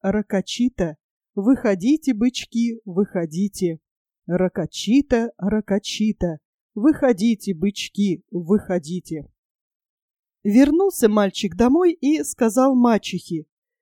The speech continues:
«Верни мой хлеб». Услыхала мачеха такие слова, схватила толстую верёвку,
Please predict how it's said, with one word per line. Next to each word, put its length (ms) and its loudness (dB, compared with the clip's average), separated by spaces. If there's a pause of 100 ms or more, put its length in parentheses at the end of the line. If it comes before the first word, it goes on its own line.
(180)
«Верни 520 6
мой 220 4
хлеб». 440 0 (640)
Услыхала 800 2
мачеха 560 0
такие 360 0
слова, 460 -2
схватила 800 -2
толстую 680 0
верёвку, 720 0